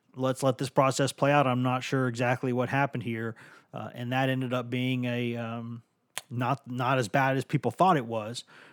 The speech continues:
Uh, you look at this Gooden thing, he was taken off the roster, like, in record time,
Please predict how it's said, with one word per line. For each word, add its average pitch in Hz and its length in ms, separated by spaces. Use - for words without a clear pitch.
Uh, - 300
you 151 420
look 175 220
at 160 120
this 160 180
Gooden 165 320
thing, 147 360
he 175 380
was 151 500
taken 151 380
off 143 220
the 135 100
roster, 127 640
like, 127 260
in 110 120
record 123 380
time, 101 380